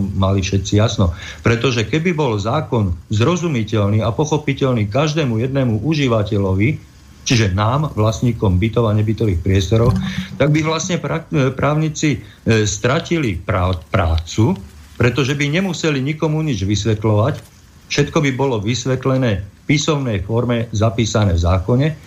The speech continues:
No ale tým pádom, že oni by nemus-, nemuseli nikomu nič vysvetľovať, by stratili, e, príjem z toho,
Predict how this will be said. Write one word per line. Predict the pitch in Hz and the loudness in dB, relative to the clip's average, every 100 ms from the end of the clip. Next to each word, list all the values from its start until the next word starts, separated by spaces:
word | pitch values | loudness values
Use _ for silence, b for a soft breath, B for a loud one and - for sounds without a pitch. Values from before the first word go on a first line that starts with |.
| B B B | B B B
No | 135 160 | 2 2
ale | 143 131 | 0 0
tým | - 185 165 | 0 0 0
pádom, | 151 160 160 117 104 | -2 0 0 0 0
že | 117 - | 0 0
oni | 143 147 | 0 0
by | 127 131 | 0 0
nemus-, | 135 131 - | 0 -2 0
nemuseli | 135 135 131 - 127 110 95 | 0 2 0 0 2 0 0
nikomu | 117 123 139 127 | 0 0 0 0
nič | 107 87 | 0 0
vysvetľovať, | 92 - 104 120 120 127 - B B B | -2 0 0 2 2 0 -2 B B B
by | 127 135 | 2 2
stratili, | - 165 175 175 165 131 | 0 0 0 -2 0 -2
e, | - - 110 101 98 95 90 - - - - - | -4 -2 0 2 2 -2 -4 -10 -20 -20 -10 -2
príjem | 151 214 160 117 131 170 - B B B B B B B | 0 2 0 -2 -2 -4 -10 B B B B B B B
z | - - | -8 0
toho, | 160 143 160 180 | 0 0 -2 -4